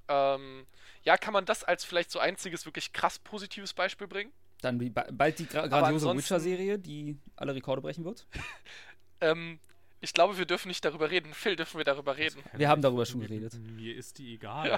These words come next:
Speaker 3: Also
Speaker 2: Ach so, ich dachte, jetzt kommt was für eine Serie. Ich dachte, äh, du bist also schon bei der Akzeptanz angekommen, dass sie existiert. Das ist gut.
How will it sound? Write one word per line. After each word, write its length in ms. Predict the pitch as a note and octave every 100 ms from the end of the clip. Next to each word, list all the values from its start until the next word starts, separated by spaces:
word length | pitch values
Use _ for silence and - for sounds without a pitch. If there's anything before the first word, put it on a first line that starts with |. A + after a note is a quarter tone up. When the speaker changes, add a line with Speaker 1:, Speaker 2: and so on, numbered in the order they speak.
| -
Speaker 3:
Also 140 | A#2
Speaker 2:
Ach 100 | D3
so, 140 | - G3
ich 80 | E3+
dachte, 180 | F#3 F#3+
jetzt 160 | E3
kommt 160 | F3+ D#3
was 100 | D#3+
für 60 | C3
eine 120 | B2
Serie. 340 | B2 A2+ A2+ - - - - - - - - - - - - - - -
Ich 80 | D4
dachte, 200 | D#3+ - - -
äh, 400 | E3+ F3 F#3+ G3 D#3+
du 40 |
bist 140 | F3+ B3
also 160 | G3+
schon 140 | G3 G#3
bei 80 | F#3
der 100 | -
Akzeptanz 440 | - F3+ F3+ G3
angekommen, 320 | F3+ E3+ F3
dass 100 | D#3
sie 80 | -
existiert. 460 | - C#3 - A#2+ A#2+
Das 100 | A2+
ist 140 | -
gut. 320 | B2 G#2+ -